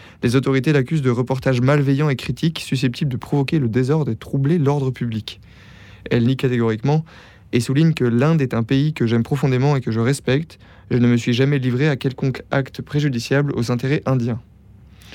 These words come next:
Et puis nous parlons de cette inauguration très politisée d'un temple hindou géant dans la cité antique d'Ayodhya. L'emplacement du nouveau temple d'Adio-, d'Ayodhya est considéré comme sacré pour les hindous, mais est également contesté par les musulmans,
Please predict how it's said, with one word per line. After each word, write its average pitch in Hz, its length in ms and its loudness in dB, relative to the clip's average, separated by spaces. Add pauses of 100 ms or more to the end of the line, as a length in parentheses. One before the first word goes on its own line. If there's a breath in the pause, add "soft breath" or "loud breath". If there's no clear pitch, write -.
(240 loud breath)
Et - 60 0
puis 127 100 2
nous 127 80 4
parlons 127 220 2
de 127 100 0
cette 117 300 -6
inauguration 139 580 2
très 160 220 -2
politisée 139 480 0
d'un 123 160 0
temple 127 260 -2
hindou 123 260 2
géant 135 380 2
dans 120 140 0
la 117 100 2
cité 143 380 -4
antique 156 420 -2
d'Ayodhya. 127 540 2 (720 loud breath)
L'emplacement 123 420 2
du 117 140 2
nouveau 123 240 2
temple 131 200 0
d'Adio-, 120 300 0
d'Ayodhya 127 680 0 (400 soft breath)
est 117 100 0
considéré 147 340 0
comme 131 160 0
sacré 156 300 0
pour 135 140 -2
les 123 140 2
hindous, 127 240 2
mais 135 180 2 (100)
est 127 220 0
également 147 320 2
contesté 160 560 -2
par 139 140 0
les 123 80 2
musulmans, 127 480 2